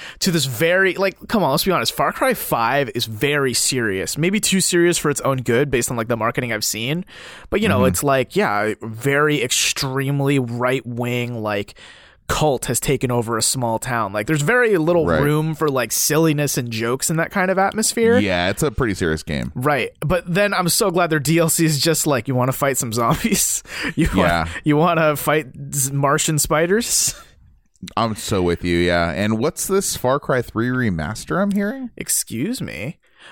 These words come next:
Speaker 1: Oh, the included Far Cry three Classic Edition will also be a standalone game sold separately. The
Speaker 2: Oh, so wait, so that comes, the Far Cry three remaster comes with the season pass?
Speaker 1: I'm not sure, 'cause it does say those who pre-order the Far Cry five season pass will get access to fo-,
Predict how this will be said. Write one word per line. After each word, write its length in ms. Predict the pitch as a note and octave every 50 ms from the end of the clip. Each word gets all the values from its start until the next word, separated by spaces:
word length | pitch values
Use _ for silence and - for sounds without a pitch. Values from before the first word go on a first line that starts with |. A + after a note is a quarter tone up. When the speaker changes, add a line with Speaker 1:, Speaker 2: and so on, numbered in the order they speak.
| - - -
Speaker 1:
Oh, 240 | - D3 G3 B3+ B3
the 120 | F#3 F3 E3
included 320 | D#3 - G3+ F#3 E3+ E3
Far 220 | - - D#3+ E3 E3+
Cry 220 | - - F3+ D#3 D3+
three 180 | - D#3+ D3+
Classic 460 | C3 - D3+ C#3 C#3+ F#3 - G3 D#3
Edition 340 | C3+ - A#2+ A2+ - D3+ C3
will 80 | B2 A#2
also 160 | B2 - -
be 80 | C3 B2+
a 40 |
standalone 560 | A2+ - - C3+ D#3 F3+ F#3 D3+ B2 B2 A#2 A2
game 200 | A2 G#2+ G#2+ G#2+
sold 360 | - - B2+ B2 B2+ B2 B2+
separately. 640 | - - - F3 G3 - G3 - - F2 D#2 D#2 - - _ _ _ _ - - - _ _ - - _ _ _ _ _ _ _ _ _ _ _ _ _ _
The 80 | - C#3+
Speaker 2:
Oh, 340 | C3+ D3+ D#3 D#3 D3+ C3 A#2
so 140 | - - D#3
wait, 260 | D3 C3+ G#2 F2 - -
so 160 | D3+ C3+ B2+
that 180 | G#2+ A#2+ A#2 -
comes, 260 | - C#3+ C3 B2+ -
the 100 | G2+ A2+
Far 180 | - - B2+ B2
Cry 160 | - B2+ A#2
three 200 | - B2 B2 A#2
remaster 580 | G#2 A2 A2+ G#2 G2+ F#2+ G#2 G#2+ - - A2+ -
comes 320 | - - G#2+ G#2 G#2 G2+ G#2
with 160 | G2 G2+ -
the 60 | -
season 280 | - - G#2+ G#2 G2 E2
pass? 560 | - - D#2 D2+ G2+ F3+ C4+ - - - - -
Speaker 1:
I'm 160 | C3+ D#3+ A3+ C4
not 180 | D4+ D4+ D#4
sure, 340 | - - - C#4 G3 F#2+ D2
'cause 140 | - F3 E3
it 40 | F#3+
does 160 | A3 B3+ C4+
say 100 | - C4
those 200 | F#3 F#3 G3+ -
who 60 | F#3
pre-order 380 | E3 - G3 F3+ E3+ F3+ F3+ F3
the 100 | E3+ D#3+
Far 160 | - D3+ D3
Cry 120 | - E3+ D3+
five 180 | - D3+ D3
season 240 | - D#3+ D3 E3 D#3+
pass 220 | - C3 A2+ A2 -
will 60 | A#2+
get 120 | A#2+ A#2+ -
access 420 | - B2 C#3 - - F3 D#3 - -
to 140 | - - B2
fo-, 440 | - - - - - C#3+ C#3+ C#3+